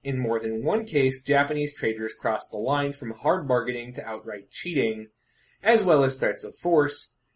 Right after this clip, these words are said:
in order to maximize the return from their trade posts.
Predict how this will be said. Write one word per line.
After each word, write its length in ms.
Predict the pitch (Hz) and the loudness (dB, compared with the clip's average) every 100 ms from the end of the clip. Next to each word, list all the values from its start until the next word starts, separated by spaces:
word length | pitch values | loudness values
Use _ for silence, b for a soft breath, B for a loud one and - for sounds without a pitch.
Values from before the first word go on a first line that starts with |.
| _ | _
in 140 | 156 165 | 0 2
order 200 | 151 156 | 2 0
to 60 | |
maximize 720 | 170 127 120 - 131 120 113 | -4 0 -2 -2 -4 -2 -2
the 100 | 131 | -2
return 440 | 135 135 107 101 95 | -2 -2 -8 -8 -12
from 140 | 98 | -16
their 140 | 90 | -16
trade 340 | - 135 147 139 | -6 -2 -2 -2
posts. 640 | 98 90 - - - - | -10 -10 -16 -16 -16 -18